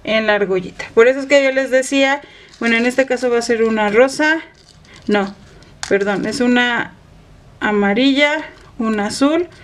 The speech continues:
y una naranja, son las que van a ir ahí. Pues yo les decía que hice mis engarces con, eh, alambre delgado, bueno, no tan delgado, pero sí más delgado que el veinte,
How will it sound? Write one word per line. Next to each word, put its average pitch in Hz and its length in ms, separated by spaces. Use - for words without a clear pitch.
y 220 100
una 208 180
naranja, 165 420
son 220 220
las 208 120
que 202 120
van 196 180
a 190 80
ir 180 120
ahí. - 140
Pues 285 160
yo 339 180
les 330 120
decía 320 440
que 294 320
hice 269 280
mis 262 280
engarces 254 600
con, 240 340
eh, 208 160
alambre 226 420
delgado, 269 640
bueno, 285 240
no 320 100
tan 370 160
delgado, 208 460
pero 185 180
sí 214 140
más 214 180
delgado 208 360
que 220 100
el 226 60
veinte, 247 460